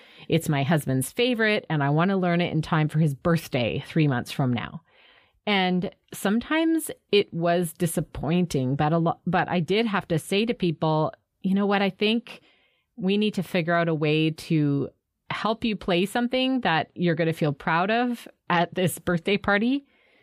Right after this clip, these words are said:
but it may not be this song because, frankly, it's just super hard. <laughs> Um, and we have to get to a place in our programs where we feel comfortable saying that and we feel comfortable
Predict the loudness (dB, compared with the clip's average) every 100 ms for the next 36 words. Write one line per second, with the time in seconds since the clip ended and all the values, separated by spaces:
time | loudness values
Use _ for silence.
0 | _ _ -2 0 2 2 2 0 -2 -2
1 | -2 -2 0 0 2 2 0 2 2 2
2 | -2 -12 _ _ _ _ _ _ _ _
3 | _ -6 -2 0 0 0 0 -4 0 0
4 | 0 -14 -20 -14 -6 0 0 2 0 0
5 | -2 -4 2 0 0 -12 -20 -20 -20 -20
6 | -20 _ 0 2 2 2 2 0 -4 _
7 | _ _ _ _ _ -6 -2 2 2 0
8 | 0 -2 0 -2 0 -2 0 -2 -2 0
9 | 0 -2 0 2 0 -4 -6 0 2 2
10 | 0 0 0 0 0 0 0 0 2 0
11 | 0 0 0 -2 -2 0 -4 -2 0 -2
12 | -4 -6 -2 0 2 0 0 2 2 2
13 | 0 0 0 -2 0 -2 0 0 0 0